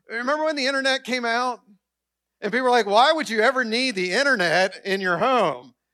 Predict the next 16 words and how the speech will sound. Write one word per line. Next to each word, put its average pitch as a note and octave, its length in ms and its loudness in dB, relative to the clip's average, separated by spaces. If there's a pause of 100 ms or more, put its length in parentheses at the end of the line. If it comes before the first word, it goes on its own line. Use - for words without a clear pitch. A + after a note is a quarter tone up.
(440)
They F3+ 140 0
greatly G3+ 640 0
underestimated, F3+ 720 -4
maybe F#3+ 240 -4
even D3+ 160 -6
some D#3 180 -4
of - 80 -8
you A#3+ 240 -4
<laughs> - 0 -
said D#3+ 240 -4
that, C#3 180 -6
"Why B3 160 2
would E4 120 -6
you D4+ 60 -6
ever B3 200 -4
need G3 540 -6